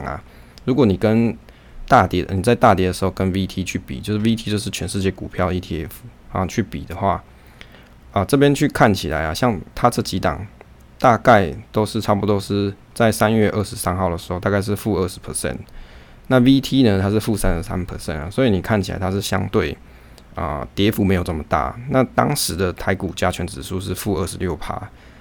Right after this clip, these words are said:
所以这几档啊，好想退的基金方案，它大概是负二十啊，最多是到负二十二，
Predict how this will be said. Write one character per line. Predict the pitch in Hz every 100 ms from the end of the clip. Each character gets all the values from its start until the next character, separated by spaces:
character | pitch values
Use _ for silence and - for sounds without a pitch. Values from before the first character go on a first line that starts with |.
| - - -
所 | - 139
以 | 127 110 - - - - - -
这 | 151
几 | 135 101
档 | 90 92 67 - - - - -
啊， | 101
好 | 104
想 | 110 95
退 | 107
的 | 92 85 -
基 | -
金 | 98 104
方 | 98 101
案， | 98
它 | 107
大 | 104
概 | 107 95
是 | 104
负 | 95 - 104
二 | 110
十 | 95 - - -
啊， | 101
最 | - 107
多 | 101
是 | 101 98
到 | 98 92
负 | - 101
二 | 95
十 | -
二， | -